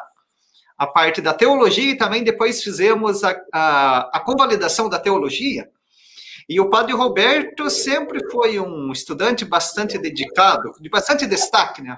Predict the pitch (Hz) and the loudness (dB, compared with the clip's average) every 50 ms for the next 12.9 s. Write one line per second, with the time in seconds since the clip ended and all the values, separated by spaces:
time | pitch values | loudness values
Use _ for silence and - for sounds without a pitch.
0 | _ _ - 196 190 160 - - - 143 135 147 156 143 135 131 143 160 139 - | _ _ -14 -10 -10 -10 -10 -8 -8 -6 -2 -2 -2 -2 -4 -6 -6 -6 -8 -8
1 | - - - 165 - 123 156 180 143 - - - - 123 123 127 123 - - - | -10 -10 -10 -8 -4 -2 2 2 2 0 -2 -8 -12 -12 -8 -8 -8 -8 -10 -16
2 | - - _ _ _ _ - _ _ _ _ - - 185 196 190 190 170 175 180 | -20 -20 _ _ _ _ -20 _ _ _ _ -4 0 0 0 0 0 0 0 0
3 | 185 - - - - - 226 220 233 233 - 185 190 - - 233 226 220 190 170 | 0 0 -2 -2 -2 2 2 4 4 4 2 2 0 2 0 2 4 4 2 2
4 | 190 208 226 220 - - 202 - 170 165 160 - - 208 208 202 196 190 190 - | 4 4 2 2 2 0 0 2 2 0 0 0 0 0 0 2 0 -4 -4 -4
5 | - 180 180 - 180 170 160 143 - - - 214 247 254 220 - 175 160 - - | -6 -8 -8 -6 -4 -4 -4 -4 -4 -6 -6 -4 -2 -2 -2 -2 -2 -6 -6 -6
6 | - _ _ _ - - - - - - _ - 185 196 196 208 196 196 190 - | -10 _ _ _ -20 -20 -20 -20 -20 -20 _ -6 -4 -2 2 2 2 2 2 0
7 | - - - 185 - - - 202 220 226 220 208 - - - - - - 254 269 | -4 0 0 0 0 0 2 2 4 4 4 2 0 0 0 0 0 2 0 -2
8 | 254 - 214 - - 202 202 196 196 - 185 139 147 202 254 254 190 - - - | -2 -2 -6 2 2 2 4 4 0 -2 -2 -2 0 0 0 0 0 -2 -6 -10
9 | 147 151 151 151 151 156 208 226 214 - 214 190 185 180 165 175 160 151 156 165 | -8 -8 -8 -8 -6 -4 -4 -4 0 0 -2 -2 -2 -4 -6 -6 -6 -4 -4 -4
10 | 160 - - 165 165 175 196 196 196 202 185 175 147 151 185 185 180 185 - 220 | -4 -4 -6 -4 -4 -4 -6 -4 -2 -2 -2 0 0 0 0 0 0 0 -2 -4
11 | 220 - - - - _ _ - - - - - - - _ _ - 202 208 214 | -4 -4 -4 -6 -10 _ _ -20 -20 -18 -18 -18 -20 -20 _ _ -4 -2 4 6
12 | 220 226 214 - 208 - 277 392 403 302 220 208 262 277 208 175 - | 6 4 6 4 4 4 4 4 4 4 6 6 6 4 4 2 -4